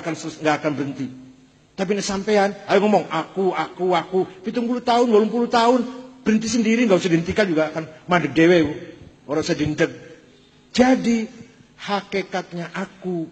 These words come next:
engkau, dia adalah Allah. Hakikatnya aku, Allah. Hakikatnya engkau, Allah. Hakikatnya dia adalah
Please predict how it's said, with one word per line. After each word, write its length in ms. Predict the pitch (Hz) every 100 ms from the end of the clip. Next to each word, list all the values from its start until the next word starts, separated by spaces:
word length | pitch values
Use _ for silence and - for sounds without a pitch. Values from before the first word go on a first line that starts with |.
| - -
engkau, 560 | 175 170 160 156 147 139
dia 400 | - 180 165 151
adalah 480 | 160 151 156 202 240 - - - - - _ _ _ _ _
Allah. 640 | 131 139 123 113 104 92 87 _ _ _ _ _ _ _
Hakikatnya 640 | 160 160 165 - 151 151
aku, 400 | 156 165 170 156 -
Allah. 320 | 165 185 180 151 - - _
Hakikatnya 640 | - 170 170 160 151 151 165
engkau, 400 | 170 165 151 131 -
Allah. 400 | 196 208 185 - - -
Hakikatnya 560 | 170 165 175 160 156 147
dia 320 | 139 175 180
adalah 320 | 160 170